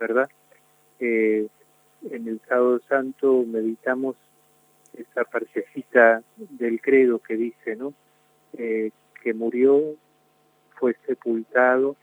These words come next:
eh, y descendió a los infiernos, ¿no? El Sábado Santo,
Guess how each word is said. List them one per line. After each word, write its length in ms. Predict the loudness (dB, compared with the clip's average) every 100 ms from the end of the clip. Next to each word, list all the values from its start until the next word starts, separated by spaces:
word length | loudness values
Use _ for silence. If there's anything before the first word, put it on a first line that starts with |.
| _ _ _ _ _ -6
eh, 360 | -2 0 -2 -4 -8
y 440 | -6 -4 -4 -4
descendió 520 | -4 -6 -8 -6 2 2
a 60 |
los 120 | 2 -2
infiernos, 600 | -12 -10 0 0 0 -6 -20 _ -20
¿no? 120 | -20 _ _ _ _ _
El 440 | -4 -2 -2 -4 -8 -2
Sábado 340 | 2 2 2 0
Santo, 560 | -2 -2 -6 -4 -4